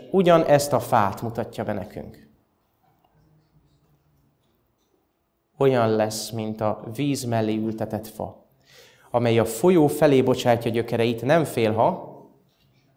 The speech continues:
mi következik? Figyeljétek, hőség következik. És a levele zöld marad, és mikor? A száraz esztendőben nem retteg,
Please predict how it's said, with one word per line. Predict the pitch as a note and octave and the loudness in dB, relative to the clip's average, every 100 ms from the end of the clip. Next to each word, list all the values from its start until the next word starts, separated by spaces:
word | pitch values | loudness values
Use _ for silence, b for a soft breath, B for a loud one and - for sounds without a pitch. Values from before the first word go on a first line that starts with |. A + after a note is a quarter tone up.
| _ _ _ _ _ _ | _ _ _ _ _ _
mi | C3 | -6
következik? | A#2+ F3 F3 E3 A2 - - - _ _ - _ _ _ _ _ | 0 0 0 -2 -2 -8 -18 -20 _ _ -20 _ _ _ _ _
Figyeljétek, | - D3 A2 G2+ - - - - | -4 0 2 0 -4 -8 -14 -2
hőség | - G3+ - - A2+ - | 4 6 6 0 -2 -2
következik. | A2+ G2 - D2 - - _ _ _ _ _ b b b | -2 -2 -6 -12 -12 -16 _ _ _ _ _ b b b
És | - | 2
a | C3+ | 8
levele | E3+ A3+ C#3+ | 8 10 8
zöld | A#2 D3+ C#3 | 8 6 6
marad, | A#2 A#2 C#3+ | 4 2 0
és | A#2 - - - _ | -2 -6 -14 -20 _
mikor? | C3+ C3 F3 | -8 2 2
A | A2+ D#3 F#3+ - - _ _ _ _ _ _ _ _ _ _ _ _ _ _ _ | 4 0 -2 -12 -20 _ _ _ _ _ _ _ _ _ _ _ _ _ _ _
száraz | - - F#3 F#3+ D3 A#2+ | -12 2 8 10 10 8
esztendőben | B2+ - C3 A#2+ B2+ A#2+ A#2+ | 4 0 -2 2 2 2 2
nem | B2 D3 B2 | 2 2 2
retteg, | A2+ - - G#2+ A2 | 0 -2 -4 -4 -4